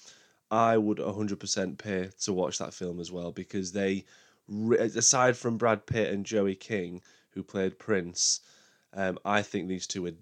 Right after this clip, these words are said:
definitely the best of this film. Like, they were so, so good.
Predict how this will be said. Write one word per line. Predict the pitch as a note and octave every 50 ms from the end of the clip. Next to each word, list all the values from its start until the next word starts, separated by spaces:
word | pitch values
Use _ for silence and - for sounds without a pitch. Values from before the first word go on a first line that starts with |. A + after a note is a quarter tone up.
| _ _ -
definitely | - B2 B2 A#2 A#2 - - G2+ F#2 F#2
the | F2+ F#2
best | - F#2+ F2+ F2 - - F2+
of | E2
this | F2+ F2+ E2 -
film. | - - F2+ F2+ F2+ F2
Like, | E2+ E2+ F2+ F#2
they | G#2 A2
were | G#2+ G2
so, | G2+ - - - - - - B2+ A#2+ A2 G#2 F#2+ F2+ - - - - _ _ _ _
so | - - - - - - B2+ G#2+ G2
good. | F#2 - G2+ F2+ E2 D#2+ D#2+ -